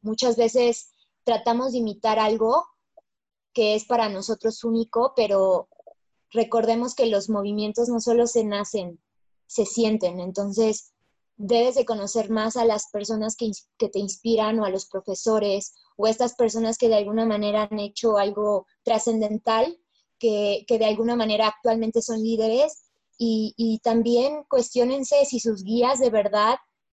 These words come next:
tienen cosas y valores en común con ustedes, porque probablemente ahí también hay un problema, por eso probablemente no hay una evolución como uno quisiera, ¿no?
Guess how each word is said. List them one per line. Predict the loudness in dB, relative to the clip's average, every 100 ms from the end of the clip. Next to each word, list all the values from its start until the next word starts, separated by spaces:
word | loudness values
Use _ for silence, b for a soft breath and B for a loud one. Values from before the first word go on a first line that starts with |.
| _ 0
tienen | 2 2 0
cosas | 0 0 2 0 -2 -8 _ _ _ _ -2
y | 2
valores | 2 4 4 2 2
en | 0
común | -2 -2 -2
con | 0
ustedes, | -2 -2 -2 -2 -2
porque | -2 0
probablemente | 0 4 4 4 0 0 0
ahí | 0 0
también | -2 -2 0
hay | 0 -2
un | 0
problema, | 0 0 0 0 -2
por | -2
eso | -2 -2
probablemente | 2 2 4 2 2 0 2
no | 2
hay | 2 2
una | 2
evolución | 0 -2 -4 -4 -2 0
como | 0 0
uno | -2 -4
quisiera, | -6 -10 -2 0 0
¿no? | -4 -8 -10